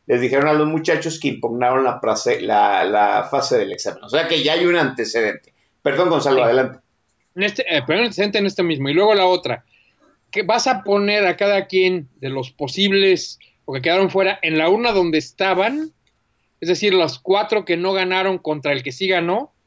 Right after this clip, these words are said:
Speaker 2: o vamos a meter a los dieciséis para sacar dos nombres.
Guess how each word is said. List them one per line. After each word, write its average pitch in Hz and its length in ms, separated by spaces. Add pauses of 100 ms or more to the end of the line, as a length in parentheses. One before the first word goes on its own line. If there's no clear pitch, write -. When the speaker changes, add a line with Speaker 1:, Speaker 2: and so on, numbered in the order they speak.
(180)
Speaker 2:
o 147 120
vamos 196 260
a 196 60
meter 180 240
a 196 60
los 170 180
dieciséis 165 840 (280)
para 147 140
sacar 160 360
dos 175 200
nombres. 160 600